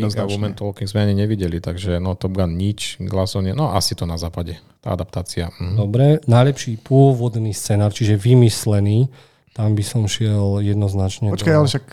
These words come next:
Speaker 2: Máme
Speaker 1: to
Speaker 2: tam
Speaker 1: sú
Speaker 2: nominácie,
Speaker 1: nominovaní.
Speaker 2: máme Víly,
Speaker 3: Ja,
Speaker 2: Inisherinu,
Speaker 3: no,
Speaker 2: všetko
Speaker 3: tak rovno
Speaker 2: všade,
Speaker 3: sme
Speaker 2: a
Speaker 3: ohodnotili, že asi,
Speaker 2: všetko
Speaker 3: asi
Speaker 2: všade naraz, Fabelmanovci, Tár a Trojuholník smutku.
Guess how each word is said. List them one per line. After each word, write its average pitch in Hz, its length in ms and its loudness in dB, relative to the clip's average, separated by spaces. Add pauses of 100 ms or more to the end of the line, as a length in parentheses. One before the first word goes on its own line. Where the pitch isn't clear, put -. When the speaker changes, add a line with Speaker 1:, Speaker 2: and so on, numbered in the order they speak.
(240)
Speaker 2:
Máme 101 260 -8
Speaker 1:
to 113 100 -2
Speaker 2:
tam - 80 2
Speaker 1:
sú 101 120 0
Speaker 2:
nominácie, 180 500 4
Speaker 1:
nominovaní. 113 80 2
Speaker 2:
máme 104 260 -2
Víly, 104 400 -6
Speaker 3:
Ja, 117 240 6
Speaker 2:
Inisherinu, 180 380 4
Speaker 3:
no, 113 160 0
Speaker 2:
všetko 185 180 -6
Speaker 3:
tak 185 120 2
rovno 214 220 6
Speaker 2:
všade, 196 120 4
Speaker 3:
sme 233 100 6
Speaker 2:
a 220 80 8
Speaker 3:
ohodnotili, 202 560 4
že 127 160 2
asi, 127 320 0
Speaker 2:
všetko 123 140 4
Speaker 3:
asi 127 180 6
Speaker 2:
všade 135 200 6
naraz, 127 380 2 (180)
Fabelmanovci, 113 760 2
Tár 104 540 -4
a 95 140 -10 (300)
Trojuholník 92 420 -2
smutku. 90 340 -4